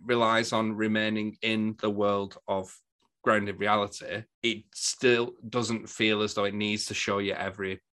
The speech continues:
element of it. So say, for example, his wife dies, you never actually see her dead on the bed. He walks in and it's all done through his reaction to, "Oh, she's not here anymore," or, "She passed away." And there's another bit earlier on in the film,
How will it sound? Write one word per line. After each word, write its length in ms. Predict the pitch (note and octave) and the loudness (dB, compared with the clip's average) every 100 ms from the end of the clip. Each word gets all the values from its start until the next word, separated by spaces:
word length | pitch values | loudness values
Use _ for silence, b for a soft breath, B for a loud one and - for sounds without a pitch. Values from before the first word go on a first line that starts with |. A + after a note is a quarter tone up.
| - | -4
element 380 | F#2+ G2 F#2 | -2 -2 -4
of 140 | F2 F#2 | -8 -8
it. 160 | F#2+ - | -8 -6
So 180 | G2+ | -6
say, 180 | G2 A#2+ | 0 0
for 140 | A2+ A2+ | 2 0
example, 340 | G#2+ G#2 G2+ | 0 -2 -4
his 140 | G2+ | -4
wife 320 | G#2 A2+ A2 - | 2 4 4 2
dies, 340 | A2 G2 F2+ | 2 2 0
you 120 | G#2 | -4
never 180 | G#2+ A2 | -2 0
actually 540 | A2 A2 G#2+ - G#2 G2+ | 2 0 -2 -4 -8 -6
see 280 | - G2 G2 | -6 -6 -4
her 320 | G2+ F2+ F2+ - _ _ _ _ | -2 -2 -2 -8 _ _ _ _
dead 300 | - F2+ E2+ - _ _ - | -2 -2 -2 -8 _ _ -8
on 100 | F#2+ | -6
the 60 | F2+ | -2
bed. 320 | F2+ E2+ - _ | -2 -2 -6 _
He 80 | F#2+ | -6
walks 400 | F#2+ A2 G#2+ - | 2 4 4 0
in 160 | G2 E2+ | -4 -4
and 120 | F#2 | -8
it's 140 | F2+ | -6
all 220 | G2+ G2+ F#2 | -2 -2 -2
done 240 | F#2+ F#2 | -4 -6
through 320 | F2+ - F#2 | -8 -6 -4
his 420 | F2+ F#2 F2+ - - - | -4 -6 -6 -8 -10 -6
reaction 560 | G2 F#2 - - F#2 F#2 | -4 -4 -6 -10 -10 -10
to, 240 | - F2+ E2+ - | -8 -6 -6 -8
"Oh, 140 | F2+ F2+ | -6 -6
she's 220 | - F#2+ | -8 -8
not 180 | F#2 - | -8 -6
here 180 | F2+ F2 | -6 -6
anymore," 320 | F2+ F2+ F2 | -8 -8 -8
or, 80 | F#2+ | -10
"She 140 | - - | -12 -6
passed 240 | F2 - | -6 -6
away." 280 | - D#2+ - - B B B B B B - | -8 -6 -8 -12 B B B B B B -2
And 320 | G2+ G2 F#2+ E2+ | 0 2 -2 -4
there's 140 | G#2+ G2+ | -4 0
another 260 | G#2 G#2+ | 2 4
bit 160 | G2 F#2+ | 4 2
earlier 300 | G2+ F#2+ F#2 | 0 -2 0
on 100 | F#2+ F#2 | -2 -4
in 60 | |
the 60 | F2 | -8
film, 400 | - F2+ F2 | -6 -6 -6